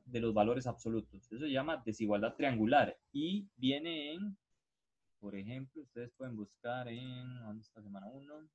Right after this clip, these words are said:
semana dos. Ustedes se vienen a criterio de comparación directa y aquí vienen algunas desigualdades. No viene la desigualdad triangular, aunque podrían ponerla. Pero bueno,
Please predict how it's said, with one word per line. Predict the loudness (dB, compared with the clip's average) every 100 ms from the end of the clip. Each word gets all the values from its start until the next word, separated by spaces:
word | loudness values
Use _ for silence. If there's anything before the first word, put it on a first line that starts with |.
| _ _ _ _ _ _ _ _ _ -20 _ -14
semana | -10 -8 -8
dos. | -4 -4 -6 -10 -18 -20 _ _ _ -20 _
Ustedes | -6 -4 0
se |
vienen | 0 2 2
a | 2
criterio | -2 -2 0 0
de | 0
comparación | -2 -2 0 0 0 -2 0
directa | 2 2 0 -2 -2 -4 -10 _
y | 4 4
aquí | 4 2 2
vienen | 2 0 -4 -8 -12 _
algunas | -4 -2 0 0
desigualdades. | 2 2 4 6 8 8 6
No | -2
viene | -4 0
la | 0
desigualdad | 2 2 2 2
triangular, | 0 4 4 4 0
aunque | -8 -8 -6
podrían | -4 -2 -2
ponerla. | -2 -6 -8 -14 _ _ _ _ _ 2
Pero | 6
bueno, | 6